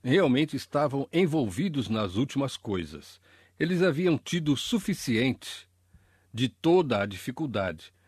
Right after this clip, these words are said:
Eles haviam experimentado a opressão assíria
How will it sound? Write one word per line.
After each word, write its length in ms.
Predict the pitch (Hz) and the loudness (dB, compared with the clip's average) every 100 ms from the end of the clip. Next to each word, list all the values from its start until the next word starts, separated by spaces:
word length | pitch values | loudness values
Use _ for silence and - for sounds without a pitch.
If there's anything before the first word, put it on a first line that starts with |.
| - | -6
Eles 220 | 170 190 | -2 2
haviam 360 | 180 113 175 175 | 2 2 0 0
experimentado 1000 | 151 - 165 147 120 - 117 120 147 143 | -2 0 2 4 2 0 0 2 2 -2
a 80 | 123 | 2
opressão 640 | 127 143 120 - - 107 | 2 2 -2 -2 -2 0
assíria 640 | 110 - 127 123 135 151 | -2 -4 2 2 4 2